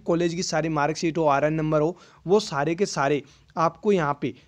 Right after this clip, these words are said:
देखिए। पहले तो आपको क्या करना होगा, यहाँ पे डॉक्यूमेंट्स जब आप फिलअप करते हैं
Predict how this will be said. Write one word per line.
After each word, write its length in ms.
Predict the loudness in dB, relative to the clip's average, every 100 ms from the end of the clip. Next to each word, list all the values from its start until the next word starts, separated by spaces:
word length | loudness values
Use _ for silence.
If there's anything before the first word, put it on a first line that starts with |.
| -2
देखिए। 220 | 0 0 0
पहले 300 | 0 2 4
तो 80 |
आपको 220 | 4 2 -2
क्या 160 | -2
करना 200 | -2 0
होगा, 180 | 0 2
यहाँ 240 | 2 0 0 0
पे 100 | -2
डॉक्यूमेंट्स 720 | 0 -2 -2 -4 -2 -4 -6
जब 240 | -4 -4 0
आप 240 | -2 -2 -2
फिलअप 300 | 0 0 -2
करते 360 | -4 -4 -4
हैं 200 | -6 -6